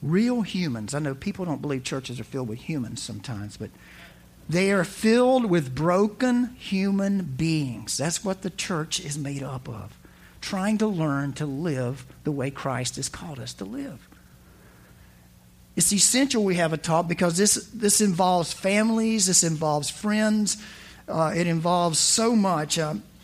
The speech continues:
and we're a redeeming community. That's what we want to be known for. I'm not happy that sixteen to nineteen-year-olds look at, ride by this Twenty-seventh Avenue and see a sign that says Seacoast Vineyard Church and go, "Ah, a bunch of hypocrite,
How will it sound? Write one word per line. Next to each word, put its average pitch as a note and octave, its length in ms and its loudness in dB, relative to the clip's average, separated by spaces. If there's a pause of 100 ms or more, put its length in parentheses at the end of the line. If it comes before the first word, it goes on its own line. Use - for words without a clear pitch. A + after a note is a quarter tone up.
(200)
and F3+ 160 2
we're A3 240 6
a F#3 40 4
redeeming F3+ 560 2
community. G#3+ 580 2
That's D3+ 240 -2
what F#3 320 0
we F3+ 160 0
want F#3 200 0
to E3+ 60 0
be F#3 160 0
known A3 300 2
for. F3 260 -2
I'm D4 300 2
not G#3 460 2
happy G3 720 -4 (520)
that F3+ 220 2
sixteen G#3+ 520 2
to G3 40 2
nineteen-year-olds F3+ 1000 0 (200)
look A3+ 320 2
at, G3 100 4 (460)
ride F#3 400 4
by G3+ 200 6
this G3 320 4
Twenty-seventh G#3 640 0
Avenue F#3+ 480 2
and E3+ 100 0
see A3 200 2
a F#3 60 2
sign G3+ 400 4
that F3+ 100 0
says E3+ 200 2
Seacoast G#3 440 2
Vineyard G#3 320 2
Church F#3 260 0
and F#3 100 -2
go, G3 80 2
"Ah, G#3 200 4
a - 20 2
bunch F#3 220 -2
of E3 60 0
hypocrite, E3+ 500 -2